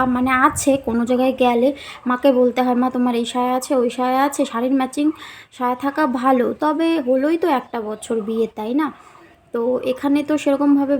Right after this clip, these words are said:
বাজার যাওয়া হয় না, রনয় সময়ই পায় না। আর যখন বাপের বাড়ি যাই তো তখন আর কত, উম, মানে আর ঝামেলা নিয়ে যাওয়া যায় বলো? থাকি হচ্ছে তিন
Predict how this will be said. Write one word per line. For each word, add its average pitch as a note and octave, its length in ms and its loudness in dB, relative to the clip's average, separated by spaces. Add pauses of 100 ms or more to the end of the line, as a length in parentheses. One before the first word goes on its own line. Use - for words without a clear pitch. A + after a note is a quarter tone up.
বাজার B3+ 240 -2 (100)
যাওয়া B3+ 200 0
হয় C#4 300 2
না, C4 100 -2
রনয় A#3+ 360 -2
সময়ই B3+ 440 0
পায় C4 160 2
না। D#4 140 0
আর C4+ 80 -2 (180)
যখন A3 320 -6
বাপের A#3 340 0
বাড়ি C4+ 160 0 (120)
যাই A#3+ 160 -2 (500)
তো - 100 -8
তখন C4 360 0
আর D#4+ 160 2
কত, B3 220 -6
উম, B3 520 -6 (100)
মানে A3+ 180 -4 (180)
আর A#3 140 -6 (240)
ঝামেলা A#3+ 440 -2
নিয়ে A3+ 140 -2
যাওয়া G#3 240 0
যায় G#3+ 200 -2
বলো? A3+ 280 -2 (460)
থাকি B3 400 -4 (140)
হচ্ছে D4 260 -2 (120)
তিন B3 140 0